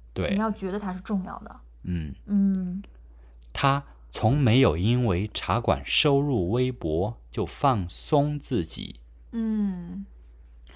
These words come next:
Speaker 2: 他有放松过自己吗？
Speaker 1: 没有啊。
Speaker 2: 哦，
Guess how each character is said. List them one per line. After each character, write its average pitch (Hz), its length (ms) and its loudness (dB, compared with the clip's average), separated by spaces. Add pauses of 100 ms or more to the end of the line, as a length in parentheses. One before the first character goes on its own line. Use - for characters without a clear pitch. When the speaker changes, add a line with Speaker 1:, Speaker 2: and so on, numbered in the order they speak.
(160)
Speaker 2:
他 311 220 4
有 240 160 0
放 262 200 2
松 269 220 -2
过 262 140 0
自 196 120 -4
己 180 140 -10
吗？ - 300 -12
Speaker 1:
没 87 280 2
有 98 160 6
啊。 78 520 -4 (220)
Speaker 2:
哦， 196 360 -4